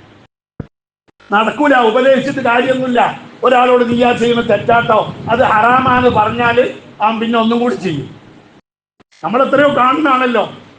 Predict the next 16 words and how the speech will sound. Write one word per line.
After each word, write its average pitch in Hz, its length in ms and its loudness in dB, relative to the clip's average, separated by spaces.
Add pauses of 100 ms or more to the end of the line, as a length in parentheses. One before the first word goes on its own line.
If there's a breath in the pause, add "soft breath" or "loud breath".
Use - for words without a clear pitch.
(360)
എത്രയോ 277 300 2
ഇപ്പൊ 262 140 2
നമ്മുടെ 254 340 2
മുമ്പിൽ 247 380 0
തന്നെ 240 140 0
അനുഭവങ്ങൾ 233 520 0
നമ്മൾ 214 200 -2
എത്രയോ 220 440 0
കാണാം. 180 420 -4 (200)
ഞാൻ 226 140 0
കഴിച്ചതിന് 226 880 0
പുരുഷന്മാർക്ക് 233 680 2
ആഭരണങ്ങൾ, 233 720 2 (220)
ഒരു 262 160 4
മോതിരമില്ലാത്തതൊക്കെ 240 1000 2
ഹറാമാണ് 233 640 2